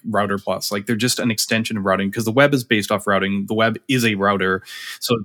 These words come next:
it, it, it becomes this most core piece to how we approach stuff. And what made things really specific is there's a lot of opinions when you get into zones where there's, like,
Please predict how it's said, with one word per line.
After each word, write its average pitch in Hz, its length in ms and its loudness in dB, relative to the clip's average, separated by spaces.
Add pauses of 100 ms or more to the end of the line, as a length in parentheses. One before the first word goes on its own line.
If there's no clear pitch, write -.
(160)
it, 127 200 0
it, 127 220 0
it 123 80 -2
becomes 131 360 4
this 120 140 2
most 117 260 2
core 131 340 4
piece 110 420 -2 (220)
to 120 100 -4
how 107 140 0
we 104 320 2
approach 120 400 -2
stuff. 92 360 -2 (240)
And 117 320 2
what 120 260 2
made 135 220 4
things 131 220 4
really 120 460 4
specific 107 420 -6
is 104 80 -4
there's 104 80 -4
a 123 60 2
lot 147 120 4
of 160 80 0
opinions 120 540 0
when 113 160 2
you 104 100 -2
get 107 160 -2
into 107 240 -2 (120)
zones 107 360 0
where 107 120 0
there's, 98 340 -2
like, 95 220 0